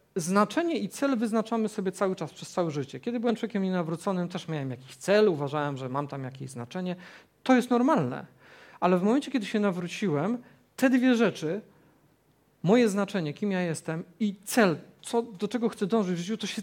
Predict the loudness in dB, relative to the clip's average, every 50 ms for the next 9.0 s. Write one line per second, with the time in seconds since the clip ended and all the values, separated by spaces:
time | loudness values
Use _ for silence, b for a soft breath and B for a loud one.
0 | -8 _ -4 -2 0 0 0 -2 0 0 2 2 4 4 4 4 4 2 2 2
1 | 2 2 2 0 0 -2 -2 -4 -6 -8 -10 -12 -10 -10 -8 -8 -8 -8 -8 -10
2 | -16 -18 -20 b b b b b b -4 0 0 0 0 -2 -4 -4 -6 -8 -6
3 | -4 -4 -4 -2 -2 -4 -4 -4 -6 -8 -8 -8 -8 -6 -6 -6 -6 -8 -8 -8
4 | -8 -6 -8 -10 -10 b b b b b b b b b b -8 -8 -6 -4 -4
5 | -4 -4 -2 -4 -4 -2 -2 -2 -2 -4 -6 -8 -8 -8 -8 -8 -6 -4 -2 -2
6 | -2 -4 -4 -8 -10 -14 _ b b b b b b b b -12 -6 -2 0 0
7 | 0 0 -2 -4 -6 -10 -14 -14 -12 -12 -12 -12 -12 -12 -14 -18 B B B B
8 | B B B B B B B B B B B _ _ -2 2 4 4 4 2 -4